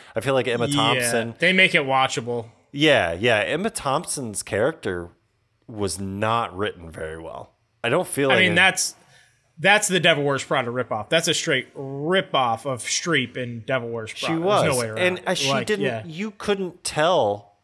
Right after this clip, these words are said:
Speaker 1: like, within the first hour of the movie, you were, you were developing this character of, okay, she's somebody that is probably a little bit out of touch with, with fashion. She needs some fresh ideas coming in.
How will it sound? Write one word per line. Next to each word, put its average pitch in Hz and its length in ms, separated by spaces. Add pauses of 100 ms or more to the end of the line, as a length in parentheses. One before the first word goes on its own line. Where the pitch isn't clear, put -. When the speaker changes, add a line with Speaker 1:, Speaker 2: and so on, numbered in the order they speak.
(400)
Speaker 1:
like, 123 220
within 165 280
the 170 60
first 156 360
hour 139 220
of 131 80
the 127 80
movie, 110 300
you 98 140
were, 95 260
you 98 140
were 98 120
developing 101 560
this 90 140
character 92 580
of, 82 300 (440)
okay, 95 640 (220)
she's 98 380
somebody 95 840 (120)
that 92 380
is 92 240 (120)
probably 95 1080
a 98 100
little 95 320
bit 95 360 (680)
out 95 200
of 98 120
touch - 560
with, - 400
with 95 240
fashion. 92 600
She - 200
needs 95 300
some 85 240
fresh 98 340
ideas 95 640
coming 92 340
in. 90 360